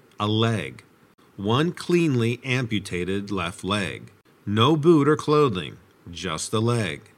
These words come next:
A leg that, aside from no longer being attached to its owner, was perfectly fine. Not bruised, not gashed, no bite marks.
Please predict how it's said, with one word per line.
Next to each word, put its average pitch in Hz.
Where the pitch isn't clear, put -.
A 120
leg 131
that, 127
aside 147
from 175
no 175
longer 156
being 135
attached 117
to 113
its 98
owner, 107
was 101
perfectly 90
fine. 95
Not 120
bruised, 123
not 113
gashed, 104
no 104
bite 120
marks. 76